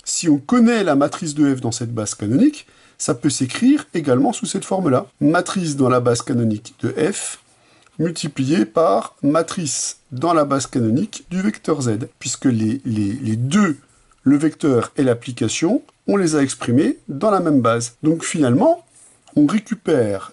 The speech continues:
une équation, A X est égal à X, où,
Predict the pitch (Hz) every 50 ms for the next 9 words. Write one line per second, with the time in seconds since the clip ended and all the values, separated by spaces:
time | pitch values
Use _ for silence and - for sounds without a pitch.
0 | _ _ 127 117 110 104 101 98 98 98 98 95 95 107 107 - - 101 104 -
1 | - 190 247 311 330 - - - - - 202 165 151 - - - - - - -
2 | _ 127 120 - 123 110 117 107 101 104 - - 196 208 277 277 - - - -
3 | - - _ _ - 226 214 175 -